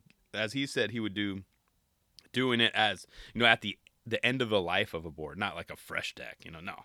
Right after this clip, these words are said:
couldn't do that. <laughs> Oh gosh, I'm already laughing. And I was laughing out loud after reading his Donger and Sheffy story. That was hilarious. Can you imagine showing up to a spot,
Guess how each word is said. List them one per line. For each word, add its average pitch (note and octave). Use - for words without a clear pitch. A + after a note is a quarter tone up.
couldn't A2
do F2
that. -
<laughs> -
Oh A2+
gosh, F2+
I'm G2
already F#2
laughing. E2+
And B2+
I D3
was D3
laughing A#2
out C#3
loud A2+
after A#2+
reading A2+
his G#2
Donger A2
and G#2
Sheffy G#2
story. D#3
That C3+
was D#3+
hilarious. G#2
Can A#3+
you F4
imagine F3+
showing D3
up C3+
to C#3
a -
spot, F#2